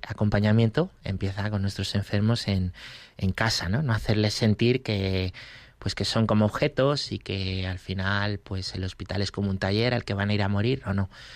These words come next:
Tanto en casa como en el hospital, el acompañamiento, ¿eh? Pues hasta, hasta el final, los cuidados paliativos.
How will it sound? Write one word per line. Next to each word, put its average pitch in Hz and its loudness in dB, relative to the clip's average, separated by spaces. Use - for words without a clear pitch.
Tanto 101 0
en 101 2
casa 110 0
como 107 0
en 104 4
el 107 2
hospital, 131 0
el 104 -6
acompañamiento, 98 2
¿eh? 127 -6
Pues - -8
hasta, 87 -2
hasta - -4
el 98 2
final, 87 -2
los 90 -6
cuidados 95 0
paliativos. 87 -4